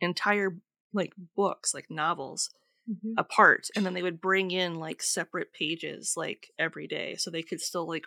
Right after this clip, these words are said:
Speaker 1: read a book for pleasure, as they were working. So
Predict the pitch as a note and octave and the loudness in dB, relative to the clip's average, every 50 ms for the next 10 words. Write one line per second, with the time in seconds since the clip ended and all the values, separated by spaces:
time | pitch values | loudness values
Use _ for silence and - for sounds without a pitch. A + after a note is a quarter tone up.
0 | _ - E3+ E3 E3 E3+ E3+ F3 E3+ E3+ - E3+ F3 - - F3+ - _ - - | _ -14 -12 -8 -6 -6 -4 -6 -6 -4 -4 -6 -6 -6 -10 -10 -10 _ -14 -12
1 | - D#3+ - G3 G3 G#3+ A#3 A3+ _ _ _ _ _ _ _ _ _ - - D3+ | -8 -4 -2 0 0 0 -2 -4 _ _ _ _ _ _ _ _ _ 2 2 4
2 | D#3+ E3 E3 D#3+ F#3 F3+ E3+ D#3+ E3+ E3+ F3 D3 D3 C#3+ C#3+ - - G#3+ G#3 A3+ | 4 4 2 0 -2 -2 -2 -2 -2 -4 -4 -4 -6 -6 -6 -2 0 0 0 0
3 | B3+ B3+ _ _ _ _ _ _ _ _ _ _ _ _ _ _ _ _ - - | -2 -4 _ _ _ _ _ _ _ _ _ _ _ _ _ _ _ _ -6 0
4 | - - G3+ F#3 F3 E3+ E3 D#3+ E3 E3+ | 4 6 6 6 6 4 2 0 -2 -6